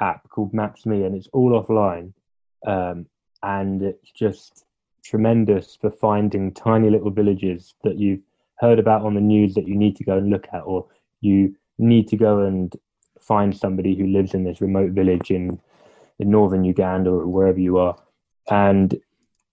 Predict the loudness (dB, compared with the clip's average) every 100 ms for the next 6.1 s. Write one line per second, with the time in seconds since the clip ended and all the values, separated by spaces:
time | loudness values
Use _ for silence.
0 | _ _ _ 4 4 4 4 4 6 6
1 | 4 2 2 2 4 2 0 -2 -2 0
2 | 2 2 0 0 2 2 2 -2 -2 2
3 | 2 2 -2 -2 -2 -4 -4 -8 _ _
4 | _ _ -2 0 0 -2 -6 -12 _ _
5 | _ _ -8 -4 -4 -6 -4 -4 -4 _